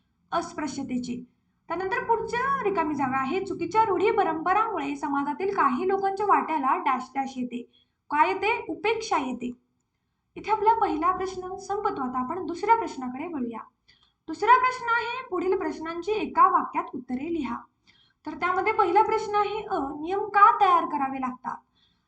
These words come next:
तर नियम तयार करणं मागचं मुख्य कारण काय?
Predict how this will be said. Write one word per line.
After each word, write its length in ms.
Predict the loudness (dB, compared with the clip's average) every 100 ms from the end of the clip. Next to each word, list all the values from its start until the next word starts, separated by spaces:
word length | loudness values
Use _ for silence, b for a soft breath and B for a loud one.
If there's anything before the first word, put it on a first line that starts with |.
| -6
तर 160 | -4 -2
नियम 340 | 0 0 -2 4
तयार 340 | 8 10 8 6
करणं 300 | -2 -2 -4
मागचं 420 | -4 0 -2 0
मुख्य 260 | -4 -2
कारण 380 | 4 4 4 0
काय? 300 | 2 2 2